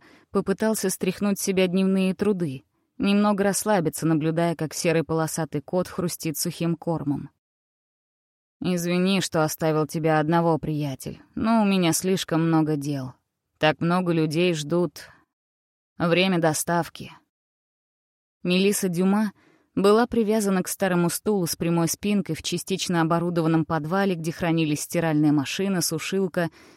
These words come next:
и все садовые инструменты. День назад ее стащили за волосы сюда вниз по твердым ступеням. Почти без сознания она ударялась головой о каждую ступеньку и тихо стонала.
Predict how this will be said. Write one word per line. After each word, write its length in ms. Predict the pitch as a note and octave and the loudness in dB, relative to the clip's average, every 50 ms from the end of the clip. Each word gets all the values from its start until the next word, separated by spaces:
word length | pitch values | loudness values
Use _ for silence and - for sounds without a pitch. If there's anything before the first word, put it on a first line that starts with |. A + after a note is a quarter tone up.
| _ _ | _ _
и 140 | - G3 F3 | -4 -4 -4
все 240 | - - - G3 G3 | -2 -2 -2 -2 0
садовые 500 | - F#3 F3 E3+ E3+ E3 D#3+ D#3+ E3 D#3+ | 0 -2 0 2 2 2 4 4 2 2
инструменты. 840 | D#3+ - - - F3 F3 E3+ D#3+ C#3 C3 B2+ - - C3 A#2 A2 _ _ _ _ _ _ _ _ _ _ _ _ _ _ _ _ _ - | 2 0 -2 -2 -2 0 0 0 0 -2 -6 -8 -10 -12 -12 -14 _ _ _ _ _ _ _ _ _ _ _ _ _ _ _ _ _ -2
День 240 | F3+ F#3 G3 G3 | 0 2 2 4
назад 460 | F#3 F#3 - F3+ E3+ F3 G3+ G3+ - - | 4 2 2 2 0 0 -2 -2 -2 -2
ее 180 | E3+ E3 E3+ | 0 0 0
стащили 520 | E3+ - - E3 D#3+ - - F#3+ F#3+ F#3 F3 | 0 0 -2 -2 -2 -2 -2 -2 -2 -2 -2
за 200 | E3 G3 G3+ G3 | -2 -2 -2 0
волосы 340 | E3+ D#3 D3+ D3+ - F3 | 0 0 0 0 -2 -4
сюда 320 | E3 - E3+ E3+ E3+ E3+ E3+ | -4 -4 -2 0 0 0 2
вниз 280 | D#3+ F3+ F#3+ G3 F3+ | 2 0 0 0 -2
по 120 | - - D#3+ | -2 -4 -6
твердым 380 | D3+ - E3 E3+ D#3+ D#3 E3 E3+ | -2 0 0 0 0 0 0 -2
ступеням. 640 | - - F#3 D#3+ - F#3+ E3+ D#3 C#3 C#3+ C#3 C3 - _ _ _ _ _ _ _ _ _ | -2 -2 -6 -4 -4 -2 0 0 0 0 -2 -6 -10 _ _ _ _ _ _ _ _ _
Почти 380 | - - E3+ - - - G3 G3 | -4 -2 -2 -2 -2 -2 -2 -2
без 160 | E3+ F#3 F3+ | 0 -2 -2
сознания 720 | - - F#3 F3+ E3+ F#3 G3 G3 G3+ F#3+ E3+ E3 E3 D#3+ | -2 -2 -2 -2 0 0 0 2 2 2 2 4 4 4
она 200 | E3+ F3+ F#3 F#3 | 4 2 2 0
ударялась 520 | F3+ E3+ F3+ F3 F#3 G3+ G3 F#3 F3+ E3 | 0 0 0 0 0 0 0 0 -2 0
головой 440 | D#3+ F3+ F3 F3 F3 F3 G3 G3 F#3 | 2 4 6 6 6 4 2 2 2
о 60 | F3 | 0
каждую 380 | - F#3+ F#3+ F3+ D#3+ D#3+ E3+ E3+ | 0 -2 -4 -4 -2 -2 -2 -2
ступеньку 640 | - - - F3 - - G#3 G#3 F#3+ F3+ - E3+ | -2 -4 -6 -6 -4 -2 0 0 0 0 0 -2
и 60 | E3+ E3 | -2 -2
тихо 280 | - F3 D#3+ - E3 | -2 -4 -6 -4 -8
стонала. 580 | - - F#3+ F3+ F3 F3 D3+ C3+ C3 B2 A#2 | -6 -4 -2 0 0 0 0 -2 -2 -6 -10